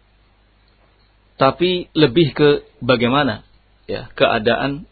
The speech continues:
batinnya. Nah, ketika kita gemar,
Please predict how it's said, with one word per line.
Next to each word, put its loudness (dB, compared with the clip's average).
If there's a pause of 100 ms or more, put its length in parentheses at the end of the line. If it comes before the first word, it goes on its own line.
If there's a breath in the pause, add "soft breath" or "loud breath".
batinnya. -8 (1040)
Nah, -16 (2000)
ketika 2 (320)
kita 0
gemar, -2